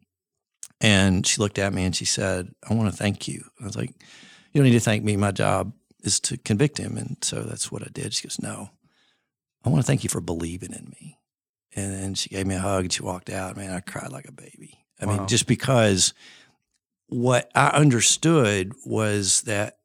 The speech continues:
Speaker 1: in the role I had as a prosecutor, kinda in the global sense of what we can do as criminal justice professionals,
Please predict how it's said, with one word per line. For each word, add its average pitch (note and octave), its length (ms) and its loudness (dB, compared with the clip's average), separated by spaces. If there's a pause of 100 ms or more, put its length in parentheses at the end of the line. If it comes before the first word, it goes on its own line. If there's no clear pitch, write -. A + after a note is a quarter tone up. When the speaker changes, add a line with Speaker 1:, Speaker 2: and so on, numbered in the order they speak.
(160)
Speaker 1:
in C#3+ 220 8
the C3+ 120 6
role A2 380 2
I G#2 120 0
had G2+ 200 0
as F#2+ 140 -4
a F#2 60 -6
prosecutor, - 680 -4
kinda B2+ 320 0
in G#2+ 360 4 (380)
the A2 100 2
global B2 420 4
sense A2+ 280 4
of F#2+ 180 -4
what G#2+ 200 0
we A2 120 2
can G#2 200 2
do G2+ 160 2
as F#2+ 120 0
criminal F#2+ 300 -2
justice - 360 -4
professionals, - 840 -6